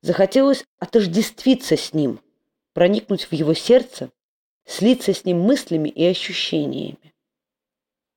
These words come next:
Под влиянием пристального взгляда Сысоев медленно поднял ресницы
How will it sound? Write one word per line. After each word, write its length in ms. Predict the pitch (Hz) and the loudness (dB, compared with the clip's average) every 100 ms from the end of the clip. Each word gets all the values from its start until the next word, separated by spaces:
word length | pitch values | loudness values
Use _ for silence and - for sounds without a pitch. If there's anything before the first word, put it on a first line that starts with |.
| - | -4
Под 160 | 170 | -2
влиянием 560 | 143 165 185 277 285 233 | 0 0 4 4 4 2
пристального 680 | - 240 233 - 185 185 180 | 2 2 2 0 2 2 2
взгляда 460 | 165 160 214 185 156 | 0 2 4 4 0
Сысоев 640 | - - 233 254 247 - | -2 0 4 4 4 -2
медленно 480 | 156 180 190 214 214 | 0 0 2 0 -2
поднял 440 | - 151 160 180 | 0 0 2 0
ресницы 720 | 185 - - 139 - - - | -2 -4 -6 -8 -8 -10 -12